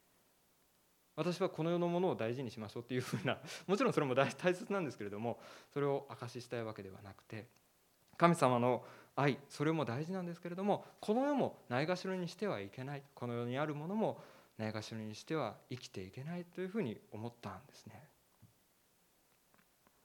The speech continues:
もう本当にリアル放蕩息子を体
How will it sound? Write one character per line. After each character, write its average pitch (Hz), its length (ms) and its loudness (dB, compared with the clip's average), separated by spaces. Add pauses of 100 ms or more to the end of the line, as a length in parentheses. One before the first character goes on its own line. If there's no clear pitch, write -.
(520)
も 117 120 0
う - 80 -2
本 135 120 -2
当 143 80 -2
に 127 140 -2
リ 113 160 -2
ア 160 100 -2
ル 170 100 -2
放 156 260 -2
蕩 135 360 -4
息 127 160 -12
子 101 120 -10
を - 140 -12
体 95 160 -14